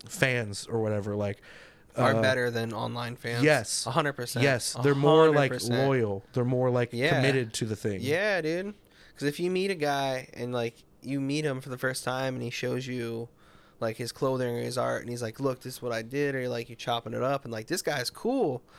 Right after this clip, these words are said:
Speaker 2: Like, he likes the same stuff that I like. Like, you know, I'm a fan of his." It's different than just seeing, like, an Instagram post or a story or a reel of him, like, you know, putting out what he's made. It's like, "Oh, this is really cool. I like this."
Speaker 1: I,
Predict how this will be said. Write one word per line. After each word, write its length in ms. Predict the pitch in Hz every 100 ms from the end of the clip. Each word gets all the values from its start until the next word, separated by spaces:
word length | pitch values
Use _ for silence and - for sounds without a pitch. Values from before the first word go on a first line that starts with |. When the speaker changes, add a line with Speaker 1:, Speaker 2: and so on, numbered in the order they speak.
| - -
Speaker 2:
Like, 120 | - 127
he 80 | 165
likes 220 | 156 151
the 60 | 131
same 260 | - 151
stuff 240 | 143 147 -
that 100 | 127
I 140 | 165
like. 360 | 190 139 123 -
Like, 200 | 120 117
you 60 | 120
know, 320 | 120 120 110 - -
I'm 160 | - 170
a 60 | 147
fan 300 | 170 180 175
of 60 |
his." 360 | 143 120 120 - - - -
It's 180 | 143 139
different 360 | 147 160 151 135
than 160 | 123
just 240 | 123 123 -
seeing, 340 | 139 135 123
like, 240 | 123 120 120
an 140 | 127
Instagram 460 | 123 - 123 120 120
post 360 | 123 117 -
or 80 | 120
a 60 | 117
story 680 | - 107 110 104 107 104 104
or 220 | 110 117 - -
a 100 | 110
reel 420 | 123 120 123 123 120
of 100 | 113
him, 200 | 117 113
like, 260 | 110 - - - - _ - 123 - - - - - _
you 80 | 131
know, 120 | 123
putting 360 | 110 - 131 117
out 240 | 117 117
what 100 | 101
he's 140 | 120 117
made. 340 | 113 113 113
It's 140 | 113 -
like, 120 | 120
"Oh, 120 | 190
this 160 | 165 -
is 140 | 185
really 180 | 139 127
cool. 280 | 123 185 160
I 60 | 135
like 260 | 139 143
this." 280 | - 120 -
Speaker 1:
I, 280 | 147 165 196